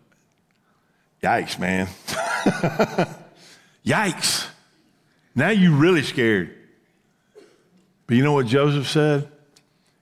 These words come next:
He said, "Look, go get my father. Y'all come here. I'm gonna take care of you. I'm gonna give you lands. I'm gonna make sure you got food. I'm gonna get you through this."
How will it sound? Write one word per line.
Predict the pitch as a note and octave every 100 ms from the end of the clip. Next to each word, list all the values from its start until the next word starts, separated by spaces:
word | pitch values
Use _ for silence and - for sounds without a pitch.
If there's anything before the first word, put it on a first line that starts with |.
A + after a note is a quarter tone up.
| _
He | A2
said, | -
"Look, | G#2 A2 F#2+ - - _ _ _ _ _ _
go | B2
get | C3+
my | C#3+ B2
father. | - A#2+ A2+ G2+
Y'all | F#2 A#2+
come | A#2+ B2+ A#2
here. | A#2 A2 F2 - _ _ _
I'm | A#2+
gonna | A#2+
take | - A#2
care | - A#2 A2+
of | G2+
you. | F#2 - _ _ _ _ _ _ _ _ _
I'm | A2+
gonna | A#2+
give | C3 B2
you | A#2
lands. | A#2 A#2 G#2+ F#2+ F2+ - _ _ _ _ _ _ _ _ _ _ _ _
I'm | A#2
gonna | B2 C3
make | C3
sure | A2+ C#3
you | B2 A2+
got | A#2 G#2+
food. | - B2 G#2+ F#2+ - _ _ _ _ _ _ _ _ _ _ _ _ -
I'm | C3+
gonna | B2
get | C3 B2+
you |
through | G#2+ A#2+ A#2
this." | G#2 G2